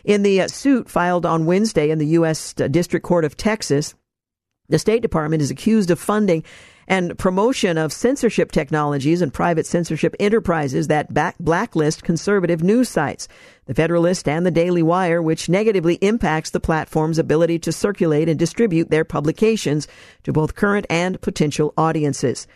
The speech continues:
The lawsuit claims that the State Department technologies are intentionally destroying the conservative site's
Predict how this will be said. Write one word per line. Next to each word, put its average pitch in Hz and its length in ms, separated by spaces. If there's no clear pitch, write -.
The 135 100
lawsuit 165 440
claims 190 340
that - 140
the 147 80
State 185 260
Department 165 420
technologies 180 720
are 156 200
intentionally 175 800
destroying 185 500
the 185 80
conservative 156 580
site's 190 400